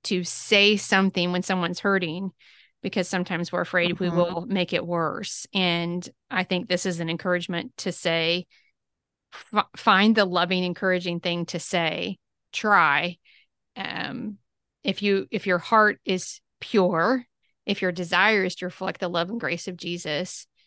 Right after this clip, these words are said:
Speaker 1: then chances are you're going to say something that matters to this person, even if it's not as eloquent as you wish it would be,
Speaker 2: Mm-hmm.
Speaker 1: right?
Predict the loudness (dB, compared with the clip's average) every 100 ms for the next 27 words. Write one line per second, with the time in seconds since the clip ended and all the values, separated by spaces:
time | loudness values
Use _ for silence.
0 | _ _ _ _ -2 -2 0 -4 -6 -10
1 | _ _ _ _ -10 -2 0 2 0 2
2 | 4 2 0 -2 -2 0 0 -2 -2 0
3 | -2 0 2 2 2 -2 -2 -6 -10 _
4 | -2 -2 0 2 2 2 -2 -4 -4 -4
5 | -2 -4 -2 -4 -4 -2 -2 -2 -2 -6
6 | -2 0 0 0 2 2 0 0 -2 -2
7 | -4 -2 -4 -4 -4 -6 -6 -6 -6 -8
8 | -10 0 2 2